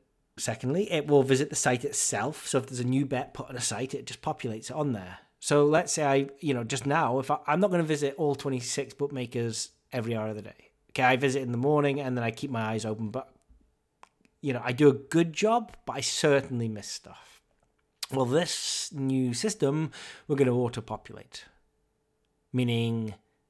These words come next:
we're not gonna miss stuff anymore. And finally, there is the ability to manually enter boosts if for whatever reason the scrape hasn't picked it up, or if it's not a normal boost, like, um,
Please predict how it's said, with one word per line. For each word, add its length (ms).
we're 100
not 100
gonna 100
miss 160
stuff 260
anymore. 260
And 140
finally, 680
there 220
is 240
the 80
ability 680
to 160
manually 560
enter 640
boosts 760
if 160
for 120
whatever 340
reason 360
the 60
scrape 280
hasn't 220
picked 200
it 80
up, 160
or 100
if 120
it's 140
not 260
a 380
normal 340
boost, 420
like, 300
um, 480